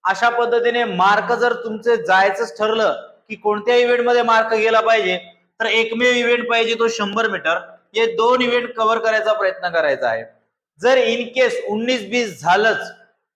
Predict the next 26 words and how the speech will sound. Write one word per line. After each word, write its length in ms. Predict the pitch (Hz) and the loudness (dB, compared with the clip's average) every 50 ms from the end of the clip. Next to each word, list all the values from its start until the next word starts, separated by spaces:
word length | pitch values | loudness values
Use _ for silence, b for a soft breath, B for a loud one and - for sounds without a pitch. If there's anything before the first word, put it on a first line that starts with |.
| _ _ _ _ - | _ _ _ _ -4
समजा 320 | - 202 202 202 233 240 | -4 -4 -2 2 2 2
इथं 300 | 240 233 233 247 233 240 | 2 2 0 -2 -2 -2
तुम्हाला 520 | 233 226 226 233 233 226 233 233 226 - - | -2 0 2 4 6 6 6 4 4 2 -2
वीसच्या 440 | 170 185 226 240 - - - 240 240 | -2 -2 -4 -4 -4 -2 2 4 4
ऐवजी 280 | 240 233 233 226 226 240 | 4 4 2 2 0 -2
अठरा 400 | - - 196 202 202 214 233 233 | 0 0 -2 -2 0 2 2 2
मिळाले, 420 | 233 233 233 220 214 202 185 156 131 - - - _ _ _ _ _ _ _ _ _ - | 2 2 2 2 2 2 0 -2 -4 -4 -10 -20 _ _ _ _ _ _ _ _ _ -12
इथं 340 | 202 196 - 247 240 - - | -10 -4 -2 -2 -2 0 2
पंधराच्या 580 | 220 214 208 208 220 233 233 226 233 247 247 240 | 0 0 2 2 2 4 2 4 4 4 4 4
ऐवजी 320 | 233 240 233 226 233 240 | 4 4 2 0 0 -2
बारा 400 | 214 185 208 196 196 196 214 226 | 0 2 4 4 6 6 4 4
मिळाले 440 | 233 233 233 233 226 208 185 160 135 123 - - - _ _ _ _ _ _ _ _ - | 2 2 2 2 2 2 2 0 -2 -4 -8 -14 -20 _ _ _ _ _ _ _ _ 0
आणि 280 | 180 202 214 233 240 220 202 | 2 2 2 2 0 -4 -4
इथं 300 | 214 214 - - 247 240 | -6 -6 -2 -2 -2 -2
सुद्धा 360 | 233 - 226 190 180 185 185 180 190 190 185 - - - - - - _ _ _ - | -2 -6 -6 0 2 4 6 6 6 4 2 0 -4 -4 -12 -18 -20 _ _ _ -2
पंधराच्या 560 | 202 208 202 208 214 233 233 233 233 240 233 196 | -2 -2 0 2 4 4 4 4 4 2 2 4
ऐवजी 500 | 220 226 233 233 226 190 170 180 190 202 208 - - - _ _ _ _ _ _ _ _ | 4 4 4 4 2 2 0 0 -2 -2 -4 -6 -10 -20 _ _ _ _ _ _ _ _
दहा 360 | - 185 185 185 190 208 214 214 | 0 2 4 4 6 4 4 4
जरी 240 | 214 233 233 233 233 | 4 2 2 2 0
मिळाले 440 | 226 233 233 226 214 208 202 165 143 123 - - - _ _ _ _ - 214 | 2 2 4 4 4 4 2 0 -2 -2 -6 -12 -20 _ _ _ _ -6 -2
तरी 140 | 226 247 247 247 | -2 -2 0 0
तुमचं 360 | 247 240 226 220 247 247 247 247 | -2 -2 -2 -2 -2 -2 0 4
काउंटिंग 440 | 233 214 214 214 202 240 233 226 | 2 2 2 2 -2 -4 -4 0
जे 60 | 220 233 | 2 4
आहे 140 | 214 220 220 | 4 4 2
मित्रांनो 420 | 220 214 220 226 226 214 202 202 | 0 -2 0 2 2 2 2 -2